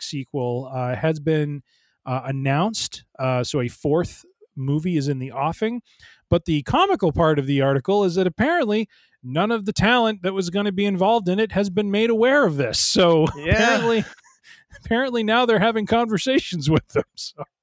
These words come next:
Speaker 2: Which is rather interesting. It, it, you would think that's kind of a key
Speaker 1: Oh,
Speaker 2: part, you know?
Speaker 1: my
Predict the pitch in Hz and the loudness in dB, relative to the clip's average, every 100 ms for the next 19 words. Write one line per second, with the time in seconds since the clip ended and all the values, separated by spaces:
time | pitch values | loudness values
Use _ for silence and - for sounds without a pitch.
0 | _ - - 147 170 160 262 233 202 214 | _ -8 -4 -4 -4 0 0 2 -2 -2
1 | 151 139 - 127 151 160 - - - - | -2 0 0 0 0 -2 -6 -8 -6 -4
2 | 349 392 349 330 247 - 262 170 139 135 | -2 -2 -2 0 0 0 0 0 -2 -2
3 | 233 110 220 226 117 - 160 143 123 131 | -2 -2 -2 0 -2 -6 -4 0 2 2
4 | 123 | -2